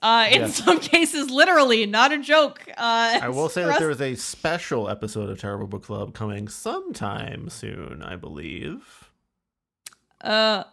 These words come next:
Speaker 1: oh, Chris, is it the history of, of the, the people I cannot name?
Speaker 2: No.
Speaker 1: <laughs> I, I, I'm sitting here going, "Fuck, what is Chris
Speaker 2: It's gonna
Speaker 1: talking about?"
Speaker 2: be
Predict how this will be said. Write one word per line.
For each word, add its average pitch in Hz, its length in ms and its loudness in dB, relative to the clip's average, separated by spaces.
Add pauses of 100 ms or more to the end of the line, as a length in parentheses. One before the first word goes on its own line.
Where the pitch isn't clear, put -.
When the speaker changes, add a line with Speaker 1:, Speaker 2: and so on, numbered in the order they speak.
(140)
Speaker 1:
oh, 170 360 -10 (220)
Chris, 196 300 -12
is 185 120 -16
it 190 100 -18
the - 40 -20
history 196 400 -12
of, 196 160 -12 (460)
of 202 100 -6 (720)
the, - 100 -12 (680)
the - 80 -14
people 196 360 -6
I 175 80 -4
cannot 185 340 -8
name? 196 340 -8 (380)
Speaker 2:
No. 107 460 -4 (420)
Speaker 1:
<laughs> - 360 -14 (560)
I, - 280 4 (200)
I, 370 180 6 (480)
I'm 359 200 4
sitting 339 260 2
here 294 180 6
going, 240 300 4
"Fuck, - 400 0
what 202 160 -4
is 226 80 -8
Chris - 200 0
Speaker 2:
It's - 120 -6
gonna 262 180 8
Speaker 1:
talking 123 280 0
about?" 117 140 -2
Speaker 2:
be 107 280 -4